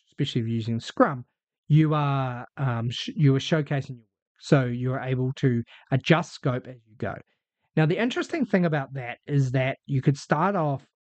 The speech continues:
with a vision of, um, let's say your requirement was to eat healthy, as, you know, eats a piece of fruit that was healthy.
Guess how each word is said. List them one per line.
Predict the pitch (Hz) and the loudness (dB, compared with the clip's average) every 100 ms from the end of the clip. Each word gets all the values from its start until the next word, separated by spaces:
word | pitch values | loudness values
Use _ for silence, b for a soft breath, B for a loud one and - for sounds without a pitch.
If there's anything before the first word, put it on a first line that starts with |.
| _ _ | _ _
with | 135 131 135 | -4 2 2
a | 123 | 2
vision | 113 147 147 127 120 - | 2 2 4 0 -2 -8
of, | 120 117 113 107 _ - | -4 -2 -2 -6 _ -6
um, | 120 110 110 104 107 - | -2 0 0 0 0 -2
let's | 123 | 2
say | - | 4
your | 123 117 | 4 0
requirement | 120 135 123 123 110 | -2 0 2 0 -4
was | 127 | -6
to | - | -4
eat | 127 127 | -2 -2
healthy, | 147 143 139 117 _ _ _ _ _ _ | 0 0 0 -10 _ _ _ _ _ _
as, | 175 147 139 - | 2 2 0 -4
you | 175 135 | 2 2
know, | 113 | 2
eats | 147 143 - - | -2 -2 -6 -4
a | 131 113 | -2 0
piece | - 160 | 4 4
of | 127 | 4
fruit | - 147 | -2 -2
that | 107 | -4
was | 104 _ | -20 _
healthy. | 170 165 107 | -2 -2 -4